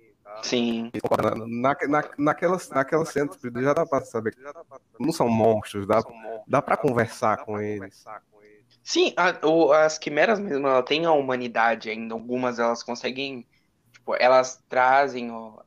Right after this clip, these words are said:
Speaker 1: Eu sei que, tipo, não é o assunto do, do, do podcast, mas, assim,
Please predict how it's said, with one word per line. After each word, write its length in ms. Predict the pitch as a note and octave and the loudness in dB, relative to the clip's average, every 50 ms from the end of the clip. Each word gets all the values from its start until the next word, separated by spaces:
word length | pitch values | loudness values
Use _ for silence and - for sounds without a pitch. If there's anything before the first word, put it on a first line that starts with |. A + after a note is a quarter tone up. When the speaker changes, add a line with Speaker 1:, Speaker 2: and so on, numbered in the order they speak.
| - - - | -16 -10 0
Speaker 1:
Eu 140 | - G3 A#3+ | 2 2 4
sei 160 | - G#4+ G#4 | 6 4 4
que, 140 | G4+ - D#4+ | 4 2 -8
tipo, 260 | D#4+ - - _ E3 | -10 -10 -10 _ -4
não 160 | D3+ C#3 C3 | 0 2 4
é 100 | C3 C3 | 4 6
o 60 | C3 B2+ | 6 4
assunto 480 | A#2+ A#2 - C3 B2 A#2+ A#2+ - - | 4 2 -2 -6 -6 -6 -8 -12 -14
do, 340 | G#2+ A2+ A2+ G#2+ G#2 G#2 G#2 | -10 -8 -6 -6 -6 -8 -10
do, 220 | - A2 A2 G#2 | -12 -10 -10 -10
do 120 | G#2+ A2+ - | -10 -12 -14
podcast, 520 | _ A2+ A2+ G#2+ - _ C3+ C#3+ C#3 - | _ -10 -10 -10 -8 _ -6 -6 -6 -6
mas, 240 | C3 B2 A#2+ A#2 A#2+ | -10 -10 -10 -10 -12
assim, 220 | A#2+ - - A#2 | -14 -16 -18 -20